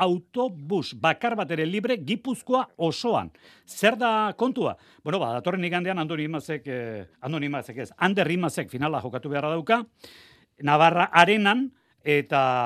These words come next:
Oiartzunen ehun balagun badira joateko, baina autobusik ez dute gaur esan digutenez. Bueno, eta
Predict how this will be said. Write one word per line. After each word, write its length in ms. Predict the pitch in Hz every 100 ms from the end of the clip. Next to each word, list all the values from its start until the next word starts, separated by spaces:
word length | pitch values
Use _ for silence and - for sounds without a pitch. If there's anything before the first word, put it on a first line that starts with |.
| 117 95 _ _ _ _ -
Oiartzunen 720 | 143 165 165 180 151 101 80 _
ehun 160 | 135 160
balagun 320 | 160 147 131
badira 280 | 120 147 143
joateko, 320 | 147 151 143 -
baina 240 | 127 214 _ 165
autobusik 560 | 151 135 226 214 - 165 160
ez 80 | -
dute 260 | 127 165 - - - 123
gaur 220 | 160 160
esan 180 | 127 131
digutenez. 540 | 113 98 69 - - _ - - - -
Bueno, 240 | 226 247
eta 400 | 196 190 180